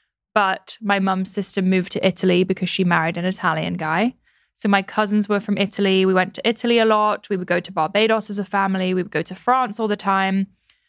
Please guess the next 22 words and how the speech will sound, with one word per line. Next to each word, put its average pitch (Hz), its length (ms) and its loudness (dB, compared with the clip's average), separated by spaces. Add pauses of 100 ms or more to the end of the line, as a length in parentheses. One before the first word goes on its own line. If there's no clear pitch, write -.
(220)
Both 220 240 0
my 208 140 0
parents 190 420 -4
are 190 40 -6
really 185 180 -2
passionate 185 460 -2
about 175 260 -2
language. 185 580 0
So 175 460 0 (400)
I 185 60 2
was 185 140 -2
hearing 180 300 -2
French 240 380 -2
around 233 260 2
the 220 60 2
house. 220 500 -2 (160)
My 208 140 2
mum 190 220 2
speaks - 280 -6
Portuguese, 233 840 0 (260)
Spanish, 220 960 0
Italian. 202 720 0